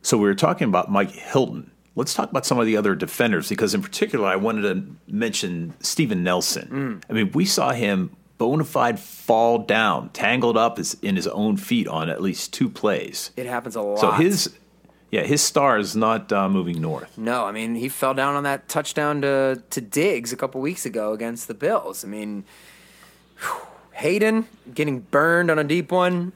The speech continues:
Speaker 2: just not being able to keep
Speaker 1: Once
Speaker 2: up in
Speaker 1: again,
Speaker 2: general. Yep, once
Speaker 1: I'm
Speaker 2: again.
Speaker 1: okay with a fifty-year-old, I'm okay with a fifty-year-old cornerback getting burned once again.
Speaker 2: Yeah, I can't even, I,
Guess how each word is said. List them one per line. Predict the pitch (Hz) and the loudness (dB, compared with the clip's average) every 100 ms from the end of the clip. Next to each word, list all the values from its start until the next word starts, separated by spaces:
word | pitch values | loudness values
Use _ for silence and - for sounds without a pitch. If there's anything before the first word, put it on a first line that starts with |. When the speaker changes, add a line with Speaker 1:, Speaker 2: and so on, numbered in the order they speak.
| _ - - - | _ -20 -18 -14
Speaker 2:
just | 127 135 | -10 -2
not | 151 147 | 0 2
being | 160 151 | 2 0
able | 135 | 0
to | |
keep | 127 | 4
Speaker 1:
Once | 123 156 | 4 4
Speaker 2:
up | 131 | 4
in | 120 | 4
Speaker 1:
again, | 120 | 6
Speaker 2:
general. | 156 160 170 160 - - - _ - | 4 4 0 -2 -8 -14 -14 _ -4
Yep, | 127 160 | -2 -2
once | 123 143 147 | -2 -2 0
Speaker 1:
I'm | 113 | 2
Speaker 2:
again. | 156 | 4
Speaker 1:
okay | 139 107 | 6 4
with | 90 | 2
a | 98 | -2
fifty-year-old, | - 127 - 123 117 120 117 117 - - - 101 | 2 2 4 4 6 6 6 2 -6 -16 -6 0
I'm | 104 | 2
okay | 107 - | 2 2
with | 110 92 | 2 2
a | 82 | 0
fifty-year-old | - 107 - 101 98 | 0 0 2 2 2
cornerback | - 110 98 95 98 87 | 0 0 2 4 2 2
getting | 95 85 | 0 0
burned | 85 85 | -2 -2
once | 80 78 - | -2 -4 -6
again. | - 101 - | -8 -8 -4
Speaker 2:
Yeah, | 123 113 | -2 0
I | 139 | -2
can't | - 185 160 156 | -2 -2 -2 -4
even, | 127 117 | -6 -6
I, | 113 | -4